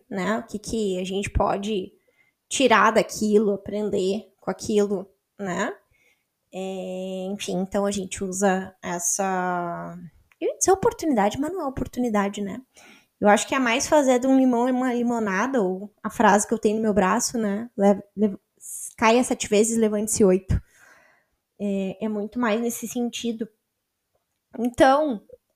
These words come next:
como eu, né, como eu, eu comentei ali no, no inicinho, esse episódio é sobre a gente encontrar,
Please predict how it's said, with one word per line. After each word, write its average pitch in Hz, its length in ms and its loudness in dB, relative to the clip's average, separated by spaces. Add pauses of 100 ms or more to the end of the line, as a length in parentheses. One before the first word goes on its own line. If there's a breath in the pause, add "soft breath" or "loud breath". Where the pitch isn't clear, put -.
(160)
como 208 380 0
eu, 175 240 -4 (280)
né, 196 340 -8
como 180 280 -14
eu, 180 260 -12
eu 185 140 -12
comentei 202 500 -6
ali 202 240 -4
no, 196 260 -8 (580)
no 214 140 -2
inicinho, 226 680 0 (1120 soft breath)
esse 220 440 0
episódio 240 680 4
é 240 100 4
sobre 240 560 0
a 233 80 2
gente 240 380 -2
encontrar, 240 760 -2